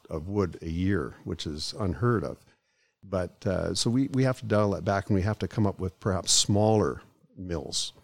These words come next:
that employ more people and, and specialize in, you know, whatever they're gonna cut. But we don't have the, the big timber anymore. It's, we have harvested probably close to thirty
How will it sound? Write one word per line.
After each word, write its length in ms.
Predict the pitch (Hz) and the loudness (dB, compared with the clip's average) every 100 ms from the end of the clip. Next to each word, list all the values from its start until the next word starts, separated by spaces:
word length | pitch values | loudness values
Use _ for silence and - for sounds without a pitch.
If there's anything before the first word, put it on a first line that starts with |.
| _ _ _ | _ _ _
that 180 | 98 90 | 2 4
employ 380 | 87 - 98 92 | 2 4 4 6
more 240 | 95 95 | 4 2
people 600 | - 101 101 98 95 90 | 2 2 2 2 2 0
and, 300 | 85 85 80 | 0 -2 -2
and 380 | 92 85 85 82 | -2 -2 -4 -4
specialize 800 | - - 95 - 90 90 90 90 | -4 0 0 0 -2 0 0 2
in, 260 | 90 90 - - | 2 0 -4 -8
you 100 | 90 | -6
know, 80 | |
whatever 360 | 85 87 90 87 | -4 -2 -2 -2
they're 100 | 90 | -2
gonna 200 | 87 82 | -4 -4
cut. 320 | - 107 - - _ _ _ _ _ | -2 -2 -2 -16 _ _ _ _ _
But 260 | 98 95 113 | 0 0 2
we 120 | 120 | 4
don't 180 | 139 113 | 6 6
have 320 | 127 120 101 | 4 2 0
the, 260 | 104 101 | 2 2
the 140 | 95 98 | 0 -2
big 180 | 107 - | -2 2
timber 280 | 117 104 | 4 4
anymore. 400 | 92 80 78 67 - - - | 2 0 -4 -8 -12 -20 -8
It's, 400 | 98 92 - - - - _ _ | -6 0 0 0 -6 -20 _ _
we 140 | 113 123 | 4 6
have 240 | 120 107 | 8 6
harvested 580 | 120 113 113 - 117 92 | 6 4 4 2 2 0
probably 540 | - 110 107 104 101 | 2 2 2 2 2
close 400 | 98 - 104 104 | 2 0 2 2
to 260 | - - 87 | 0 0 -2
thirty 680 | - - 113 113 110 104 | 0 2 4 4 2 0